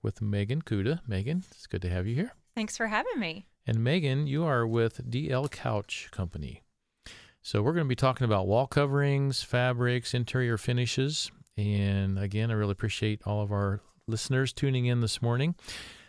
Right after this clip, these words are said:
Speaker 1: Uh, last week, if you happened to listen in, you heard me speaking with Scott Hennick, who's one of our design consultants. We were talking about the project of the month, which is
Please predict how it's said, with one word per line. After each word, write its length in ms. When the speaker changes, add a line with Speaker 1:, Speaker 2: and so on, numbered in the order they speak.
Speaker 1:
Uh, 420
last 420
week, 260
if 160
you 100
happened 320
to 100
listen 280
in, 160
you 100
heard 180
me 100
speaking 380
with 120
Scott 320
Hennick, 340
who's 180
one 140
of 80
our 100
design 400
consultants. 640
We 120
were 80
talking 320
about 180
the 60
project 540
of 60
the 60
month, 440
which 220
is 280